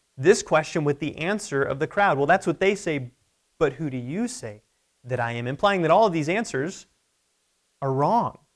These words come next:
The masses do not understand who the Son of Man is. And notice as well that Jesus makes clear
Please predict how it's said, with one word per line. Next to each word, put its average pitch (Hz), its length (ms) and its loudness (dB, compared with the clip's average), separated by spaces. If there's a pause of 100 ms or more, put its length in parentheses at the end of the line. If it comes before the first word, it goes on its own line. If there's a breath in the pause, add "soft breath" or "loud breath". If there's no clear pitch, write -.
(880)
The 139 80 -2
masses 160 420 0
do 165 240 0
not 180 220 4
understand 165 540 0
who 165 200 -4
the 175 80 -4
Son 139 260 -4
of 135 80 -4
Man 135 240 -6
is. 175 220 -2
And 147 160 -4 (160 soft breath)
notice 196 380 8
as 151 120 0
well 214 260 8
that 180 100 2
Jesus 196 400 -4
makes 180 240 -4
clear 196 420 2